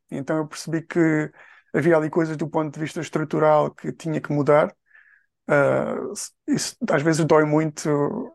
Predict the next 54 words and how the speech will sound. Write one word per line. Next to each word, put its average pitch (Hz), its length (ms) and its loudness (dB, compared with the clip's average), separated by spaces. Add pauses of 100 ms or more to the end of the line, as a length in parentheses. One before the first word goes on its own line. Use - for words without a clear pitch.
(140)
a 156 160 0
mudar 151 300 4
esse 147 140 -2
tipo 147 140 -4
de - 60 -18
coisas, 160 340 0
mas 170 220 -4
tem 160 160 -4
que 143 80 -10
ser, 151 260 -4
não 135 140 -6
é? 139 120 -4 (680)
Ah, 139 440 0 (100)
porque 151 160 -6
nós 143 100 -2
estamos 156 200 -4
a 147 40 -4
fa-, 165 100 -8
escrever 160 300 -2
um 165 100 -2
produto 165 380 -4
que - 80 -2
é 160 60 2
para 165 220 0
os 156 80 -4
leitores, 165 420 -2
não 135 120 -8
é? 131 40 -8
Não 139 120 -4
é 147 60 2
para 160 220 -4
nós. 143 300 -4
Ou 139 120 -12
seja, 135 380 -6 (560)
ah, - 580 0
se-, - 240 -10
eu 175 140 2
quero 185 220 4
que 185 100 0
me 170 100 6
doia 175 240 10
a 170 60 6
mim, 202 440 0 (200)
desde 185 240 4
que - 80 -2
não 190 140 6
doa 185 180 8
aos 175 80 2
leitores. 170 420 2
Ou 139 100 -4
seja, 139 340 -2
<laughs> - 60 -6
por 160 180 0
isso 175 400 -4